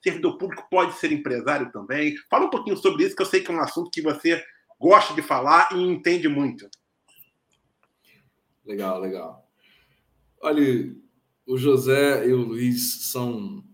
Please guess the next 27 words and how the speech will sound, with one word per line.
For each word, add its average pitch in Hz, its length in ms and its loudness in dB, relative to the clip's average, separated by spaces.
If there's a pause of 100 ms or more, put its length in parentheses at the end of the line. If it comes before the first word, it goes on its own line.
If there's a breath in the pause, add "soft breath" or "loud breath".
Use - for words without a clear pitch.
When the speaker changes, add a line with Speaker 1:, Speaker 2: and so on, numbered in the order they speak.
Speaker 2:
formam 127 340 -2
uma 117 120 -2
dupla 104 360 -4
mesmo 113 260 -6
inoxidável. - 1040 -12 (160)
Speaker 1:
<laughs> - 340 -12 (960 loud breath)
Speaker 2:
De 131 60 -12
Speaker 1:
Não 175 80 4
Speaker 2:
fato, 202 80 4
Speaker 1:
adianta 202 160 4
de 208 60 0
Speaker 2:
esse 151 100 0
Speaker 1:
formar 190 200 4
Speaker 2:
tema 196 120 4
Speaker 1:
uma 170 80 0
dupla 185 420 4 (240)
inoxidável 170 640 -2
se - 460 -2
o 160 80 -6
nosso 170 200 -2
entrevistado 160 720 -2
não 156 180 -2
é 156 140 0
estrogonoficamente 147 840 -6
preparado 131 520 -6
como 127 180 -12
você. 113 400 -14